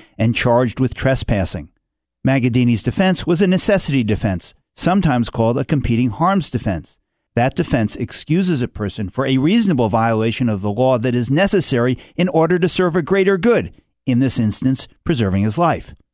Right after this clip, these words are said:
But the prosecution said Magadini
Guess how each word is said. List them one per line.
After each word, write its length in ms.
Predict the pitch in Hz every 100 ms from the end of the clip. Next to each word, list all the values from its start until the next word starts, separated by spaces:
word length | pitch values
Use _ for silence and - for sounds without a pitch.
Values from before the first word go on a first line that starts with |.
| _
But 140 | - 143
the 80 | -
prosecution 720 | - 185 175 135 233 - 160
said 260 | 147 143 - -
Magadini 600 | 156 180 180 196 190 170